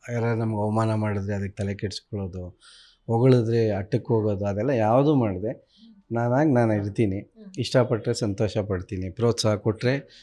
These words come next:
ಸಂತೋಷ ಪಡ್ತೀನಿ, ಪ್ರೋತ್ಸಾಹ ಕೊಡದೆ ನನ್ನನ್ನು, ಆ, ತೆಗ್ಲಾಕಿ, ಆ, ಡಿಸ್ಕಾರ್ಡ್ ಮಾಡಿದ್ರು ನಾನು ಅದಕ್ಕೆ ಬೇಜಾರು ಮಾಡ್ಕೊಳ್ಳಲ್ಲ. So, I am happy to myself.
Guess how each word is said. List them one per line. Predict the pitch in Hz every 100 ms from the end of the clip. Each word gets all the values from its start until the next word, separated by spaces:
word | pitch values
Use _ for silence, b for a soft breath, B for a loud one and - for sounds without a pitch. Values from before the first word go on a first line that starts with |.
| B B B
ಸಂತೋಷ | - 110 117 107
ಪಡ್ತೀನಿ, | 107 104 90 95 95 98
ಪ್ರೋತ್ಸಾಹ | - 131 127 131
ಕೊಡದೆ | 117 120 113 120
ನನ್ನನ್ನು, | 113 113 113 113 110 107 - - -
ಆ, | 113 107 104 101 90 92 -
ತೆಗ್ಲಾಕಿ, | 120 110 127 120 - 120 117 B B B B -
ಆ, | 113 110 104 101 90 80 -
ಡಿಸ್ಕಾರ್ಡ್ | 123 - 147 135 120
ಮಾಡಿದ್ರು | 120 113 113 135 220
ನಾನು | 160 120
ಅದಕ್ಕೆ | 101 98
ಬೇಜಾರು | 110 101 101
ಮಾಡ್ಕೊಳ್ಳಲ್ಲ. | 92 85 - 90 87
So, | 80 - 143
I | 131 120 123
am | 123 117
happy | 131 165 151
to | 131
myself. | 113 117 - 120